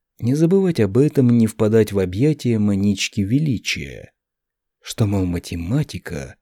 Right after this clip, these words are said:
точная наука. Что, мол, вселенная на трёх китах.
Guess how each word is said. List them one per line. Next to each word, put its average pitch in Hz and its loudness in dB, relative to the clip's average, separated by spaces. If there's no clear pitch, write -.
точная 151 2
наука. 92 0
Что, - -8
мол, 92 -2
вселенная 117 0
на 107 2
трёх 104 2
китах. 147 0